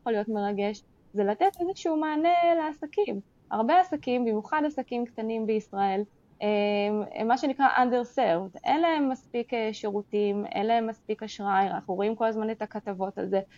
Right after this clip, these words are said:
ומצד שני, עסקים, ואני לא מדברת על, אה, רק על, אה, חנויות פיזיות או אינטרנטיות, אלא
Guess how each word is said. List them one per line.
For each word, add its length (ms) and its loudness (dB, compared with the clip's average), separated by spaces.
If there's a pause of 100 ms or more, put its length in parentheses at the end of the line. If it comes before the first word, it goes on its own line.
(180)
ומצד 340 0
שני, 500 0
עסקים, 560 -4
ואני 160 0
לא 120 2
מדברת 440 0 (140)
על, 280 2
אה, 180 2 (180)
רק 260 2
על, 140 4
אה, 220 0
חנויות 440 -6
פיזיות 520 -2
או 40 0
אינטרנטיות, 560 -4
אלא 100 -2